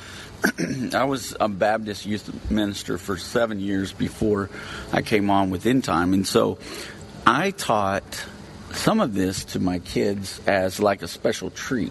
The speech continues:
We would have certain nights where I'd say, "Okay, we're gonna have a prophecy study, and we're gonna talk about some of the things that are going on." I was just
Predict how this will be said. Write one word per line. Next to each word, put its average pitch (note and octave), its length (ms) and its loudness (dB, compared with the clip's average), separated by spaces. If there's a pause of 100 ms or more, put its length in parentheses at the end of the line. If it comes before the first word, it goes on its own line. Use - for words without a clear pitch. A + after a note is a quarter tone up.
(140)
We A2 160 2
would B2 160 4
have F#2 400 2
certain - 400 2
nights F2 400 -2
where F#2+ 200 4
I'd F2 120 -2
say, G2 140 0
"Okay, F#2+ 260 2
we're G2 180 0
gonna G#2 160 -2
have F2 280 -2 (360)
a - 100 2
prophecy A2+ 600 0
study, - 500 -2 (300)
and G#2 100 4
we're G#2+ 80 4
gonna G2 140 2
talk G2 300 2
about F2 200 0
some G2 180 0
of F#2+ 40 4
the F2+ 100 -4
things F#2 240 2
that F2 100 2
are F2 60 -2
going F2+ 240 2
on." F#2+ 200 4 (280)
I - 60 -2
was C3+ 120 2
just C#3+ 200 2